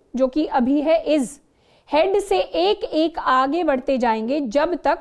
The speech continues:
हमारा नल नहीं आ जाता, जब तक हमारा नेक्स्ट नोड नल नहीं आ जाता। जैसे ही हम इस लास्ट नोड पर पहुंचेंगे तब क्या करेंगे, इस लास्ट नोड का जो नेक्स्ट होगा उसको पॉइंट करवा देंगे हमारे नए नोड की तरफ,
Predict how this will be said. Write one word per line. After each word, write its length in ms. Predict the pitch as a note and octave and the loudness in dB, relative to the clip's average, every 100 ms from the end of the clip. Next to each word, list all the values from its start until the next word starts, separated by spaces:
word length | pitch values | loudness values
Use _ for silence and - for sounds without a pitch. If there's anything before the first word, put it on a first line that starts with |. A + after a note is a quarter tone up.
| - | -4
हमारा 320 | C4 B3 C4+ | -2 0 0
नल 340 | D#4 B3+ C4+ D4 | 0 0 0 0
नहीं 240 | C#4+ C#4+ | -4 -4
आ 120 | B3+ | -4
जाता, 280 | G3 G3+ A#3 | -8 -12 -10
जब 180 | G3+ B3 | -6 -4
तक 120 | C#4+ | -4
हमारा 280 | D4 C4+ C#4 | -2 -2 -2
नेक्स्ट 340 | D4 C4+ C#4 C#4+ | -2 -6 -8 -4
नोड 220 | C#4+ D4 | -2 -2
नल 260 | B3 A#3+ | -2 -4
नहीं 180 | B3 A#3 | -6 -8
आ 80 | G#3 | -10
जाता। 360 | G3 A#3+ - - _ _ _ _ | -12 -14 -16 -20 _ _ _ _
जैसे 380 | A#3 C4 C4 C4+ | -2 0 0 2
ही 220 | F#4+ G4 | 4 4
हम 200 | G4 G4+ | 4 0
इस 140 | G4+ D#4+ | 0 2
लास्ट 640 | C4 A#3+ A#3+ D#4 G4+ - | 2 4 2 2 0 -2
नोड 360 | E4+ D#4+ D4+ D4 | -2 2 2 4
पर 140 | D#4+ | 0
पहुंचेंगे 640 | D4+ B3 A#3 C4 B3+ A3+ - _ _ _ _ | 2 -2 0 -2 -2 -6 -10 _ _ _ _
तब 140 | C#4+ C#4+ | -4 0
क्या 180 | F4 E4+ | 0 0
करेंगे, 280 | D#4+ D#4+ | 0 0
इस 120 | F#4 E4 | -2 -2
लास्ट 560 | C4 B3 C4+ G4 - | 0 0 0 -2 -2
नोड 320 | F4+ D#4+ E4 | 0 2 2
का 140 | D#4+ E4 | 2 0
जो 100 | E4+ | 0
नेक्स्ट 520 | D4+ B3 D4 - - | 0 0 -2 -6 -2
होगा 300 | C4 A3 C4 _ _ _ _ _ - | 0 0 -8 _ _ _ _ _ -4
उसको 500 | F4 E4+ - - A4+ A4 | -2 -2 -6 -2 0 2
पॉइंट 360 | E4+ E4+ F#4 | 0 0 -2
करवा 320 | F4 D#4 B3+ A#3+ | 0 2 2 2
देंगे 280 | B3+ D#4 | 0 0
हमारे 400 | D#4+ C#4 A#3+ C4 C4+ | 0 0 0 0 -2
नए 220 | G#3+ G#3 | -4 -6
नोड 220 | A3 A#3 | -4 -4
की 120 | A3 | -4
तरफ, 340 | B3 B3+ E4+ | -2 -2 -2